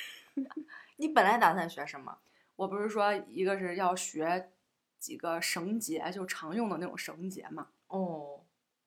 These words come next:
Speaker 2: 然后要么就是学那个，呃，心肺复苏。
Speaker 1: 嗯，嗯。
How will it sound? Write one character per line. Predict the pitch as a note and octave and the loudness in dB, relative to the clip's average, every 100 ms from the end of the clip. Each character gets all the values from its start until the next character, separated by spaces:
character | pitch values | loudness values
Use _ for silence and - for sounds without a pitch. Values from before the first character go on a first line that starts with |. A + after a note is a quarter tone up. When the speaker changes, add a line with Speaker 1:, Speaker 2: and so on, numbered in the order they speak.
| - - | -6 4
Speaker 2:
然 | F3 | 4
后 | G3+ | 6
要 | G#3+ | 6
么 | F#3+ | 4
就 | F#3 | -2
是 | E3 | -6
学 | E3 - D3+ | -8 -8 -8
那 | E3 D#3+ | -6 -8
个， | - A1+ - - _ _ _ _ - | -8 -8 -8 -10 _ _ _ _ -12
呃， | C#3 | -8
心 | - G3+ | -6 -6
肺 | F#3+ | -8
复 | F#3+ | -8
苏。 | F#3 G3+ A3 - _ _ _ _ _ A3 | -8 -6 -6 -12 _ _ _ _ _ -2
Speaker 1:
嗯， | G#3+ F#3+ | -2 -2
嗯。 | G3 G3 | -6 -8